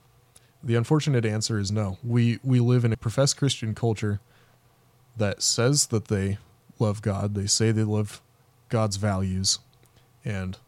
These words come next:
they do all sorts of things. They make all sorts of music that they say is for him, but it does not meet the standards of excellence. And, you know, I'm not, again, coming back to, uh,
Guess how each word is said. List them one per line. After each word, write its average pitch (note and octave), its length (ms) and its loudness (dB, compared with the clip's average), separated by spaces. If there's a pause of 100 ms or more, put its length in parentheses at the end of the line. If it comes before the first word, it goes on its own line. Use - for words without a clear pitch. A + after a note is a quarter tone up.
(120)
they A2 80 -6
do G#2+ 140 -2
all C3 120 0
sorts C#3+ 280 2
of B2+ 80 -4
things. G2 300 0
They G2 80 -2
make F#2 200 -4
all G2 100 -4
sorts A2+ 280 -2
of A2+ 80 0
music G#2 420 0 (200)
that G#2+ 120 -2
they F#2+ 100 -6
say - 200 0
is F#2+ 100 -2
for B2 300 -2
him, F#2+ 240 -2 (1000)
but A#2 140 4
it - 20 4
does C3+ 200 2
not B2 340 2
meet B2+ 360 6
the A#2 100 -2
standards G#2+ 540 0
of G2 240 -6 (120)
excellence. G#2 640 -2 (220)
And, G#2 260 0 (480)
you A#2+ 100 0
know, G#2 120 0
I'm A#2+ 260 2
not, B2+ 260 4 (720)
again, B2 340 4
coming B2 320 2
back A2 280 0
to, G#2+ 380 2 (100)
uh, G2 300 -2